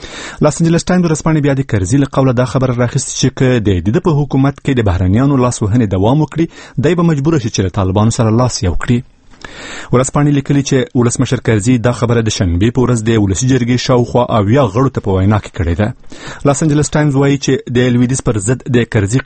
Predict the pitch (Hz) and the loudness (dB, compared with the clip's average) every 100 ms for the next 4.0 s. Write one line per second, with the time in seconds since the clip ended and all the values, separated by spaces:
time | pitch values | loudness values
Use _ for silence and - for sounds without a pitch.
0 | - 123 117 - 101 - 117 113 110 92 | 0 0 -2 -2 -2 0 0 2 0 0
1 | 120 156 120 107 101 98 127 151 147 143 | 0 0 0 0 0 0 0 2 2 0
2 | 135 131 - 143 139 135 143 135 123 123 | 0 0 0 2 2 2 0 0 2 0
3 | 110 123 104 95 90 98 - 92 82 | 2 0 0 0 -2 -2 0 -2 0